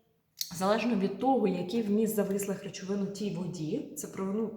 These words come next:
скажімо, користуючись і послуговуючись даними, які наведені на протоколі лабораторної роботи, ви обираєте певний об'єм, а, досліджуваної води цієї природної з допомогою мірного циліндра.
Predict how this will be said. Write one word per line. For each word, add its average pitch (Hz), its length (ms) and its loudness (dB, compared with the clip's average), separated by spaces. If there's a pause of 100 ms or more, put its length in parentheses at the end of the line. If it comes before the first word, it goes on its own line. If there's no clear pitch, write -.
(120)
скажімо, 165 440 -8
користуючись 190 600 -4
і - 40 -12
послуговуючись 185 840 -2
даними, 170 380 -2
які 165 220 -8
наведені 175 380 -6
на 156 220 -8 (400)
протоколі 196 420 -2
лабораторної 175 640 -4
роботи, 220 420 -2
ви 202 100 0
обираєте 208 520 -2
певний 226 360 -2
об'єм, 185 520 -2 (440)
а, 180 360 -10
досліджуваної 190 680 -4 (100)
води 185 320 -2
цієї 220 400 4
природної 214 880 2 (220)
з 175 60 -16
допомогою 240 600 2
мірного 220 400 2
циліндра. 160 560 -2